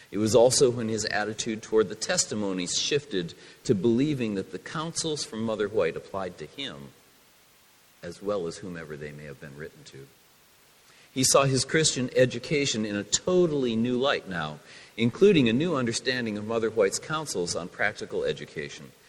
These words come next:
And Percy talked him out of his lingering desire to become a doctor, persuading him instead to take up teaching as a life work. During the meetings there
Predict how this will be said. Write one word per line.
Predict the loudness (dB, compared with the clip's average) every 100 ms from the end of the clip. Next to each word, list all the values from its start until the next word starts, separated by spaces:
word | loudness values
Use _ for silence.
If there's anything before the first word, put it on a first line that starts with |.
| -20 -20 -20 -10
And | -8 0
Percy | 2 2 -2
talked | 0 0 0 -4
him | -4
out | -2 0
of | -2
his | -4 -6
lingering | -4 -4 -4 -6 -6
desire | -6 -4 -4 -4 -8 -10 -16 -20 _ _ -20
to | -18
become | -16 -16 -18
a | -16
doctor, | -14 -14 -16 -16 -16 -18 _ _ _ _ _ _
persuading | -10 -6 -2 -2 -2
him | -6 -8
instead | -6 -6 -6 -8 -10
to | -14
take | -14 -12 -10
up | -12
teaching | -10 -12 -12 -14
as | -12
a | -8
life | -6 -6 -6
work. | -10 -12 -12 -20 -20 _ -20 -20 -20 -20 0
During | 4 4 2 -2
the | -2
meetings | -2 -4 -4 -4 -6
there | 0 2 2 0